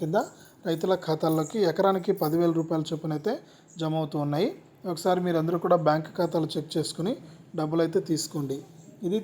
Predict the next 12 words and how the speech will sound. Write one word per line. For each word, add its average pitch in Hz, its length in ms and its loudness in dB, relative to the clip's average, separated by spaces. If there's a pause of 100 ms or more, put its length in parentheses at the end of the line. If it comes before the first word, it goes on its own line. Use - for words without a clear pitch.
తెలంగాణ 190 300 0 (120)
రైతులకు 170 420 -2
సంబంధించి 160 420 -2
వచ్చినటువంటి 156 420 -4 (120)
తాజా 147 180 -2 (120)
సమాచారం. 156 420 -2 (500)
వీడియోను 202 320 0
లైక్ 165 260 2
చేయండి, 180 380 2
షేర్ 156 280 2
చేయండి. 160 300 2 (520)
ఇలాంటి 208 260 2